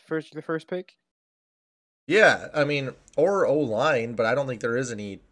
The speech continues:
Speaker 2: there's no O-line that are, like, top ten, are there? Like, last year?
Speaker 1: Uh, yeah. Uh, Evan, Evan Neal from, uh,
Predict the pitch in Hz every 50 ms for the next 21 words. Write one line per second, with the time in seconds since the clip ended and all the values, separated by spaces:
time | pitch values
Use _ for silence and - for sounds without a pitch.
0 | _ _ - 110 107 117 123 120 113 110 107 95 110 101 101 101 101 104 104 98
1 | 95 87 90 90 90 - - 104 98 92 - - 113 110 104 98 87 90 95 95
2 | 101 117 131 - _ _ _ _ _ _ _ _ - - 90 90 95 92 98 -
3 | - - 104 110 110 - _ - - 139 156 160 147 143 160 170 160 147 156 165
4 | 180 _ _ _ _ _ _ _ _ _ _ 131 139 135 127 120 117 113 104 98
5 | 78 - - _ _ _ _ _ _ _ _ _ _ _ _ _ _ _ _ _
6 | _ _ _ _ - 135 135 131 139 143 139 139 139 139 _ _ _ _ _ -
7 | - - 135 139 131 135 135 127 123 120 123 131 143 - - - 135 123 117 117
8 | 113 107 95 90 87 82 67